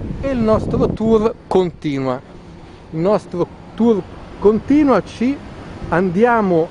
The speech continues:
a immergere dentro questo bellissimo palazzo che è esattamente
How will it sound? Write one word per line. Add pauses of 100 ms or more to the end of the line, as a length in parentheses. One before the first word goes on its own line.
(120)
a
immergere (540)
dentro
questo
bellissimo
palazzo (320)
che
è
esattamente